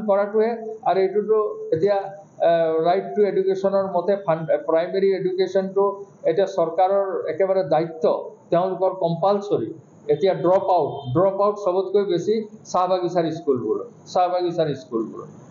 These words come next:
আহ, আৰু চবতকৈ বেছি ল'ৰা ছোৱালী স্কুল নাযায় আদিবাসী চাহ জনগোষ্ঠীৰ ল'ৰা ছোৱালী।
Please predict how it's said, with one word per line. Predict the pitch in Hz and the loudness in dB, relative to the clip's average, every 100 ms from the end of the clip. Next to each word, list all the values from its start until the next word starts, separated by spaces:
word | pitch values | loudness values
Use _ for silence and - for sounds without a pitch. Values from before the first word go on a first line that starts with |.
| - - | -12 -2
আহ, | 147 156 151 156 151 143 151 | 2 2 0 0 0 2 0
আৰু | 170 165 | 0 -2
চবতকৈ | 165 170 196 202 214 214 214 - - 139 | -2 0 0 0 0 0 -2 -10 -14 -2
বেছি | 165 165 214 | 0 2 2
ল'ৰা | 185 185 | 4 2
ছোৱালী | 180 202 202 196 | 2 2 2 0
স্কুল | 170 196 208 | -2 0 2
নাযায় | 196 180 196 214 - - - | 2 2 2 0 -2 -12 -4
আদিবাসী | 147 175 196 185 202 | -2 2 2 2 0
চাহ | 151 175 170 | 0 0 2
জনগোষ্ঠীৰ | 180 180 175 165 175 | 0 0 0 0 2
ল'ৰা | 156 147 | 4 2
ছোৱালী। | 120 127 107 | 0 0 -2